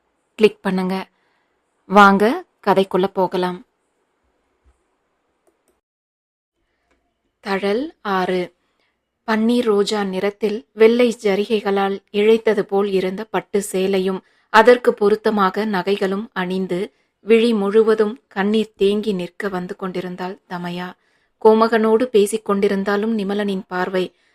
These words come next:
அவள் மேலேயே கூர்மையாக பதிந்திருக்க முகம் இறுக அவன் நின்றிருந்தான். இருவரையும் கவலையோடு பார்த்த நிகிலன் தயக்கமும் யோசனையுமாக நிமலனை நெருங்கினான்.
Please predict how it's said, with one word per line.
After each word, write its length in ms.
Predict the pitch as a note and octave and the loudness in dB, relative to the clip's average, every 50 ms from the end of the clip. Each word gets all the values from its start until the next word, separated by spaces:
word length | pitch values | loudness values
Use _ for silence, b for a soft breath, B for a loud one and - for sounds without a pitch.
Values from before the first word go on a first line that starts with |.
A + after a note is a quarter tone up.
| _ _ _ | _ _ _
அவள் 400 | - G#3 G3+ G3+ G3+ G3 F#3+ F#3 - | 0 0 2 4 4 2 2 -2 -6
மேலேயே 580 | - G3+ G3+ G#3 G#3 G#3 G#3 F#3+ G3 A3 A3 | -4 -2 0 2 2 2 2 2 2 0 0
கூர்மையாக 640 | - - G3 G#3 G#3+ G#3 G#3 G3+ F#3+ F#3+ - A3 - | 0 -2 0 0 0 -2 -4 -4 -4 -6 -6 -10 -10
பதிந்திருக்க 760 | - F#3 F3+ F#3+ G3 G3 F#3+ F#3 F3 F3 - - G3 F#3+ - _ _ _ _ _ _ _ | -8 -6 -4 -4 -4 -2 -2 -2 -4 -4 -6 -6 -8 -8 -8 _ _ _ _ _ _ _
முகம் 480 | G3 G#3 G#3 G3+ A#3 A3+ G#3+ F#3+ F3+ | -2 -2 -2 0 0 -2 -2 -2 -4
இறுக 400 | G3+ G3+ G#3 A3 A3 A3 A#3 A#3+ | 0 2 4 4 4 4 2 -2
அவன் 220 | A#3 G#3+ F#3+ F#3 F3+ | -4 -4 -4 -4 -4
நின்றிருந்தான். 720 | F#3 F#3 F#3 F#3 F#3+ F#3 F#3 F3+ F3 F3 F#3 F#3 F3+ F3 _ _ _ _ _ _ _ _ | -4 -6 -6 -6 -6 -8 -8 -8 -10 -10 -8 -8 -10 -10 _ _ _ _ _ _ _ _
இருவரையும் 720 | - G#3+ A3+ A#3 A3+ A3 G#3+ G#3 G3+ G3 G#3 G3 G#3+ - | 2 2 4 4 4 2 2 2 0 0 -2 -2 -4 -6
கவலையோடு 600 | _ - G3+ G3 G#3+ G#3 G#3+ G#3 A3 A3 A#3 A#3+ | _ -2 0 2 2 2 2 4 4 4 2 2
பார்த்த 360 | A3+ - F#3+ F#3 - - G#3+ G#3+ | -2 -6 -8 -8 -8 -8 -8 -6
நிகிலன் 480 | G3 F#3 F3+ - G3 F#3+ G3 F#3+ F#3+ - _ _ _ _ _ _ | -6 -8 -6 -6 -6 -4 -4 -6 -8 -10 _ _ _ _ _ _
தயக்கமும் 640 | - G#3 G#3 G#3+ G#3+ G#3+ - A3 G3+ G3+ G3 G#3+ A3+ - | -2 0 2 0 0 0 -2 -2 -2 -2 -4 -6 -8 -4
யோசனையுமாக 800 | G#3 G#3+ A3 A3 A3 A#3 A3 G#3+ G3 F#3+ F#3 G3 F#3+ F#3+ - A3 | -2 0 0 0 -2 -4 -4 -4 -4 -4 -4 -4 -6 -6 -6 -6
நிமலனை 560 | A3 G#3+ G3 G3 G3 G3 G3 F#3+ F#3+ F#3 G3 - | -6 -6 -4 -4 -4 -4 -4 -4 -6 -6 -10 -12
நெருங்கினான். 640 | - G3 F#3+ F#3 F#3 F#3 F#3 F#3 F#3 F#3+ F#3+ F#3 F#3 | -10 -8 -6 -6 -6 -6 -8 -8 -8 -8 -8 -8 -10